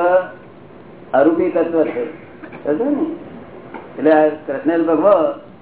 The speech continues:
તો જ્યાં સુધી કૃષ્ણ ગયા છે ત્યાં સુધી તમને હેલ્પ થાય, સમજો ને? અને જ્યાં સુધી પોતે ગયા છે ત્યાં સુધી તમને એમને ગાડી પર બેહાડી દે,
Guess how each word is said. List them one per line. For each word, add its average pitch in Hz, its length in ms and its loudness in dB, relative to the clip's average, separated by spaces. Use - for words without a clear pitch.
તો 165 100 -8
જ્યાં 160 200 0
સુધી 170 240 -4
કૃષ્ણ 160 320 -2
ગયા 170 300 2
છે 170 200 -2
ત્યાં 175 220 2
સુધી 160 220 -6
તમને 160 280 2
હેલ્પ 156 280 -2
થાય, 143 280 -4
સમજો 139 240 -2
ને? 254 100 -2
અને - 180 -6
જ્યાં 165 180 6
સુધી 330 260 0
પોતે 160 320 2
ગયા 170 240 0
છે 156 140 -4
ત્યાં 156 260 0
સુધી 151 260 -6
તમને 147 260 -2
એમને 147 180 0
ગાડી 143 280 0
પર 147 120 -2
બેહાડી 139 280 -2
દે, 110 180 -10